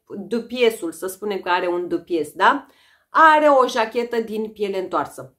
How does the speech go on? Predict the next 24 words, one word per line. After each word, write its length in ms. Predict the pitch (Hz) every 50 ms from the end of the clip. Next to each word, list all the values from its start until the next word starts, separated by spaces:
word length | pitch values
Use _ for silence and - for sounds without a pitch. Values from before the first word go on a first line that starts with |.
| _ _
da? 400 | - 190 214 233 240 - - _ _
Și 220 | - - 285 262
pur 160 | - 311 320
și 140 | - - 294
simplu 320 | 294 - 294 285 277 285 262
asta 240 | 247 262 262 -
este 240 | 247 240 240 240 -
aroma 360 | 220 220 220 233 226 226 220
în 140 | 208 208 208
sine. 360 | 208 220 202 185 143 - - _ _ _ _ _ _ _ -
Un 160 | 240 254 262
mare 340 | 277 277 294 285 277 269 247
buchet 440 | 226 202 208 208 - 247 226 226 220
de 180 | 202 190 196
toporași 800 | 185 - 185 185 180 - 202 208 226 247 269 285 285 - - - _ _
combinat 800 | _ - 247 262 262 233 226 233 220 233 240 254 254 247 - - _ _
cu, 440 | - 247 254 262 277 262 247 - _ _ _ _ _ _ _ _ _
um, 480 | - 202 214 220 220 220 214 208 190 208
izul 380 | 262 277 285 277 - 262 254 240
acela 720 | 214 208 208 - - 233 233 240 226 226 226 226 220 208 196
din 260 | 202 226 247 254 247
jacheta 640 | 233 233 233 196 202 196 - 220 214 214 - 214 214
doamnei 480 | 208 202 208 196 208 214 208 196 196 190
respective. 840 | 180 190 185 - - 190 180 175 - - 170 147 123 123 117 -